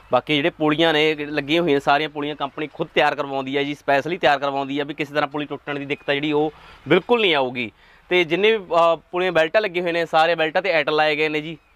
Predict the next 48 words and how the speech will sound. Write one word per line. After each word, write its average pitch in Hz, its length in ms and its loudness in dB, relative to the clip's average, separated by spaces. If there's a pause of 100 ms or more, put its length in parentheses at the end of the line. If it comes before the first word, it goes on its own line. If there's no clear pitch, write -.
(140)
ਠੀਕ 156 180 -4
ਹੈ। 226 120 0 (380)
ਤੇ 113 200 -8
ਤੁਸੀਂ 113 200 -14
ਦੇਖ 127 160 -6
ਸਕਦੇ 147 280 -2
ਹੋ। 151 140 -6 (560)
ਉਸ 156 100 -4
ਤੋਂ 170 140 -2
ਬਾਅਦ 165 260 4
ਜਿੰਨੀ 156 300 -2
ਵੀ 202 60 0
ਬੈਰਿੰਗ 170 300 0
ਕੈਮ-, 160 260 -2
ਅ, 131 360 -8
ਅਸੈਂਬਲੀ 160 380 -2
ਕ-, 170 140 0
ਕਿਵੇਂ 170 260 0
ਕੰਮ 165 180 -2
ਕਰਦੀ 147 400 -2
ਆ 151 80 2
ਉਹਦੇ 160 320 -2
ਲਈ 180 200 0 (260)
ਅੰਦਰ 156 200 2
ਲਾਈਟ 147 260 2
ਲਾਈ 151 180 0
ਦਿੱਤੀ 156 320 -6
ਗਈ 160 200 2
ਆ। 151 160 4 (160)
ਤੁਸੀਂ 127 140 -14
ਦੇਖ 143 160 -2
ਸਕਦੇ 165 220 2
ਹੋ 147 60 2
ਲਾਈਟ 139 160 2
ਦਿੱਤੀ 156 220 -4
ਗਈ 151 160 -2
ਆ 147 140 4
ਵੀ 135 120 -12
ਕਿੱਦਾਂ 151 260 -2
ਕੰਮ 147 180 -4
ਕਰ 131 160 0
ਰਹੀ 147 180 -4
ਆ, 139 140 -2 (440)
ਠੀਕ 156 160 -4
ਹੈ। 185 160 0 (1200)
ਕਿਸਾਨ 180 340 2
ਵੀਰ 180 240 -2
ਨੂੰ 160 320 -4